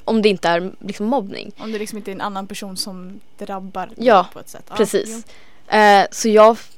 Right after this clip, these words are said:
Speaker 1: typ, det var någon i min skola då, alltså min årskurs,
Speaker 2: Mm.
Speaker 1: när, i slutet av högstadiet, i nian då, typ som mådde dåligt. Och jag förstod inte
Speaker 2: Hur?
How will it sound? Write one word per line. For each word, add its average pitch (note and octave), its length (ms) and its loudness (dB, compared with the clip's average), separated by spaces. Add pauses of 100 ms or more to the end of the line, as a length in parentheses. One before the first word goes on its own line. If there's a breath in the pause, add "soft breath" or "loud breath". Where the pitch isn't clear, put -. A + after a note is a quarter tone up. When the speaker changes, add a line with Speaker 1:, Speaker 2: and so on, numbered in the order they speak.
(140)
Speaker 1:
typ, A3+ 240 0 (220)
det A#3 100 2
var B3+ 140 8
någon C4 440 2 (120)
i F3+ 320 0
min E3+ 320 -6
skola F3 480 -6
då, C3 80 -2
alltså F3+ 180 -2
min F3 160 -6
årskurs, A3+ 760 -4
Speaker 2:
Mm. G#3 100 -14
Speaker 1:
när, F#3+ 200 0
i F3+ 60 -4
slutet - 680 -2
av E3+ 320 -2 (640)
högstadiet, F3+ 680 0
i F#3+ 80 -4
nian F3+ 300 -2
då, F3 140 -6
typ - 240 -4
som F#3 160 -2
mådde F3+ 280 -2
dåligt. E3+ 420 -6
Och A3+ 140 0
jag G3+ 160 6
förstod G3 440 -4
inte F3 560 -4 (920)
Speaker 2:
Hur? A#3+ 340 -10